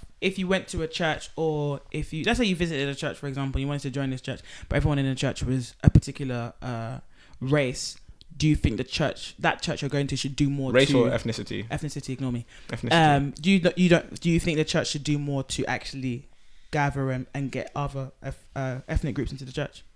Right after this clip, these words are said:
Speaker 2: I think the church should continue to preach the gospel. Do you know what I mean? And I, I,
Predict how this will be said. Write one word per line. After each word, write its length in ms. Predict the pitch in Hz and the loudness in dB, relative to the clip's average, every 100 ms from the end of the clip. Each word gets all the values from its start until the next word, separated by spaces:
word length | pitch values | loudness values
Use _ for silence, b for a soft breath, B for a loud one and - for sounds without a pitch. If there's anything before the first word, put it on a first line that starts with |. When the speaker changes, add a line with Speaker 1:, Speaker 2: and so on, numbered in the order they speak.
| - | 0
Speaker 2:
I 100 | 131 | 4
think 120 | 220 | 6
the 80 | 190 | 6
church 160 | 147 127 | 4 2
should 120 | 117 | 0
continue 280 | 113 113 110 | 0 0 -2
to 80 | |
preach 220 | 117 107 - | -2 -2 -2
the 40 | |
gospel. 400 | 98 92 - 101 - | -2 -4 -8 -12 0
Do 80 | 123 | 2
you 40 | |
know 20 | |
what 60 | 123 | 4
I 20 | |
mean? 120 | 113 | 2
And 100 | 123 | 4
I, 140 | 139 | 6
I, 20 | 151 | 4